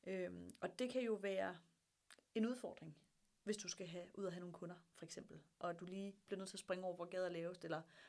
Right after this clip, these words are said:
fortælle en anden historie, end, end den, du egentlig kunne. Så det der med fake it till you make it, er, er måske lidt sværere for mange kvinder. Øh, så der er helt klart meget omkring sådan noget work-life balance. Det fylder meget mere for kvinder.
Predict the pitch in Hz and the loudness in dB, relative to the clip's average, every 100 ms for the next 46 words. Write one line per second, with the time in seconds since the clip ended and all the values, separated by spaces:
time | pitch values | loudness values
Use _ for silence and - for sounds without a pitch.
0 | - 190 202 196 180 175 190 185 - 185 | -8 0 2 2 -2 -2 -2 -2 2 4
1 | 170 160 160 180 170 185 180 - _ _ | 4 0 -6 -8 -4 -4 -4 -12 _ _
2 | _ _ - 190 196 185 170 - _ - | _ _ -4 -2 0 -2 -6 -16 _ -12
3 | - 202 190 196 - - - - - 190 | -4 0 2 0 -8 -14 -12 -2 0 4
4 | 208 196 190 190 196 190 _ - 196 208 | 6 4 4 0 0 -4 _ 2 2 2
5 | - 190 185 180 196 220 220 240 262 _ | -2 -2 0 2 2 4 2 -2 -6 _
6 | - 214 214 - 220 214 - 214 226 220 | 0 0 2 0 -2 0 2 2 2 -2
7 | 180 180 175 180 180 170 _ - - - | -10 -12 -10 -10 -12 -16 _ -20 -18 -18
8 | - - - - - - - _ - 214 | -18 -18 -20 -20 -20 -20 -20 _ 4 6
9 | 202 196 190 180 185 254 240 233 - 285 | 8 6 4 0 4 8 8 8 6 6
10 | 262 247 220 190 180 - - 208 190 196 | 6 4 4 4 0 -6 2 4 6 6
11 | 214 196 208 196 - 196 180 175 175 180 | 4 2 0 -2 -2 -4 0 0 0 -2
12 | - - - - - 185 - 202 - - | -2 -4 -8 -6 -6 -10 -6 -6 -8 -4
13 | 208 202 214 185 185 190 185 180 - - | -2 0 0 0 -2 -4 -6 -8 -10 -6
14 | 196 202 | -4 -4